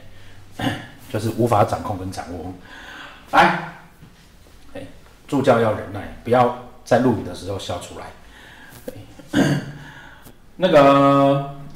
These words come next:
掌握跟掌控，掌握跟掌控，好，你想要掌握跟掌控，好，加重掌握跟掌控的时候啊，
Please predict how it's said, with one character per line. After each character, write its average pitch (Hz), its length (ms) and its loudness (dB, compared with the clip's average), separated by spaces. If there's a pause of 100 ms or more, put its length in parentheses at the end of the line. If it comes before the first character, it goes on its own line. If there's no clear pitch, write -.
(180)
掌 190 300 6
握 - 420 8
跟 147 120 2
掌 - 180 -2
控， - 480 -4
掌 110 180 -2
握 131 60 6
跟 120 140 2
掌 101 180 -4
控， 104 160 -8 (420)
好， - 260 -10 (520)
你 247 280 6
想 - 400 2
要 208 240 6
掌 - 280 0
握 147 140 6
跟 127 180 0
掌 - 220 -12
控， 101 220 -4 (500)
好， - 280 -12
加 156 320 6
重 127 220 4
掌 - 180 -8
握 110 60 -2
跟 110 160 -4
掌 - 160 -10
控 101 160 -8
的 87 60 -10
时 - 180 -14
候 113 160 -2
啊， - 200 -6